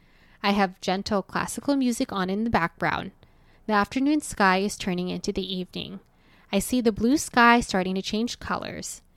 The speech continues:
It feels good to write when I'm a pe-, in a peaceful setting.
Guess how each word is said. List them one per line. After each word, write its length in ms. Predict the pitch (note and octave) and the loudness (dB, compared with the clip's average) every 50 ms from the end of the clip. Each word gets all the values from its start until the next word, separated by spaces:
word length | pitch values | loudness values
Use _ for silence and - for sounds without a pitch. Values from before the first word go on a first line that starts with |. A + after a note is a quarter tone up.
| _ - | _ -8
It 120 | G#3+ - | -6 -6
feels 320 | - - C4 D4+ D#4+ - | -2 0 2 2 2 2
good 200 | - - A3 G#3 - | 2 2 2 2 2
to 140 | - - G#3+ | -2 -4 0
write 260 | F#3 F3+ E3+ E3 F3+ | 0 2 0 0 -2
when 140 | F#3 G3 G#3 | -4 -4 -2
I'm 140 | G#3+ G#3 G#3+ | -2 -2 -2
a 60 | G#3+ | -4
pe-, 180 | G#3+ - - F#3 | -6 -8 -12 -8
in 160 | F#3 G3+ G3+ | -6 -4 -2
a 140 | G3 F#3+ - | -2 -2 -4
peaceful 520 | - - - B3+ C4 - - - B3 C4 | -4 -4 -2 -2 -2 -2 -2 -2 -2 -2
setting. 480 | - - - F3+ D3 - - - G3 | -2 -2 -2 -2 -2 -2 -6 -10 -12